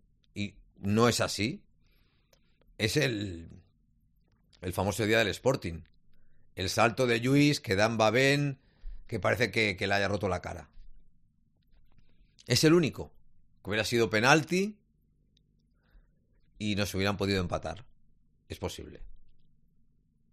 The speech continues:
Es la única jugada, pero yo ahí n-,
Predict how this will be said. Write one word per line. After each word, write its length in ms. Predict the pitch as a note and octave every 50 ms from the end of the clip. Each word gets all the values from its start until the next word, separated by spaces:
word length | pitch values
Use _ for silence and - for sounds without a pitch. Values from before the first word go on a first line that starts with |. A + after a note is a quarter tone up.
| _ _ _ _
Es 120 | - G#2+
la 60 | C3 C#3+
única 240 | D#3 D#3+ D3+ D3+
jugada, 380 | - C3 C#3 C3+ D3 C#3 B2 G#2+
pero 340 | - A2+ G#2+ G#2+ G#2 - _ _ _ _ _ _ _ _ _ _ _ _ _ _
yo 340 | - - - - G#2+ A#2+ C3+
ahí 160 | C3 C3+ D#3+
n-, 200 | D#3+ D3 B2+ -